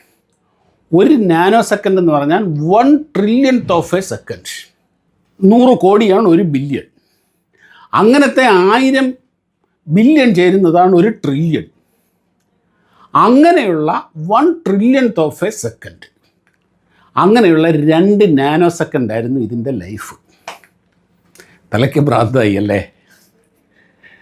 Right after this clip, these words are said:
അതായത് കൂട്ടുകാരെ, ഒരു നെല്ലുകുത്ത് മില്ലിൽ അതിൻ്റെ ആ ഒരു ഭാഗത്ത് നെല്ലങ്ങോട്ട് ഇട്ട് കൊടുക്കുമ്പം മറ്റേ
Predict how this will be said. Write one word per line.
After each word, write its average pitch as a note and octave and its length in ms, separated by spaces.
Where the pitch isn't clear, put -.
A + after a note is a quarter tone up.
അതായത് A#2+ 460
കൂട്ടുകാരെ, B2+ 480
ഒരു A#3 120
നെല്ലുകുത്ത് G#3 600
മില്ലിൽ E3+ 300
അതിൻ്റെ G3+ 300
ആ - 20
ഒരു F#3 180
ഭാഗത്ത് D#3 440
നെല്ലങ്ങോട്ട് F#3+ 600
ഇട്ട് G3 220
കൊടുക്കുമ്പം C#3+ 480
മറ്റേ C#3+ 260